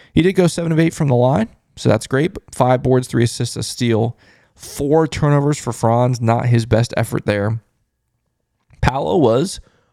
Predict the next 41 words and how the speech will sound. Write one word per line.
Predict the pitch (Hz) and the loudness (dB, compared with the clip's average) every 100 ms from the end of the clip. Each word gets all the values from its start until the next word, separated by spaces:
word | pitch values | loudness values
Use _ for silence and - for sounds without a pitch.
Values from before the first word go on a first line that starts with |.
| - | 0
horrendous | 214 226 302 208 95 | 2 2 2 0 -4
shooting | - 101 107 | -6 -8 -6
the | - | -6
basketball | - 117 - - - | -4 -4 -2 -2 -4
<laughs> | |
tonight. | - 117 92 131 - - - _ _ - - - - - | -10 -8 -6 -6 -8 -14 -18 _ _ -18 -16 -16 -14 -2
Not | 113 135 107 | 0 0 -2
gonna | 120 110 | -2 0
lie. | 113 175 262 - _ _ _ - _ _ - | 0 0 -2 -8 _ _ _ -20 _ _ -18
Six | - 226 202 | -14 -12 -10
of | |
twenty-one | 185 196 180 165 | -6 -4 -2 -2
from | 160 | 2
the | 147 | 2
field | 156 165 156 | 2 2 2
and | 120 104 | -2 0
one | 117 165 185 | 2 2 0
of | - 107 - - | -2 -4 -4 -4
eight | 156 175 - | -4 -6 -4
from | 107 85 | -4 -4
three. | - 131 139 175 196 | -6 -2 0 0 0
Good | 180 139 160 180 170 | 2 2 2 0 0
grief. | 120 110 - - - - _ _ _ _ _ _ | 0 0 -2 -10 -12 -18 _ _ _ _ _ _
For | - | -4
those | 95 113 | -2 -2
that | 113 104 | -2 -2
are | 101 110 _ _ _ _ - | -2 -4 _ _ _ _ -2
mathematicians | 143 139 143 151 156 131 | -2 -2 -2 -2 -2 -4
at | 127 | 0
home, | 139 143 | 0 2
that | 113 | 0
is | 110 | 0
twenty-eight | - 139 139 127 | -2 0 0 0
percent | 127 127 123 | -2 -4 -6
from | 117 | -6
the | 117 | -4
field, | 117 113 113 | -2 -2 -4
twelve | - 117 110 | -2 -2 0
percent | 113 - - | -2 -4 -10
from | 117 | -10
three. | 113 110 107 107 | -4 -2 0 -2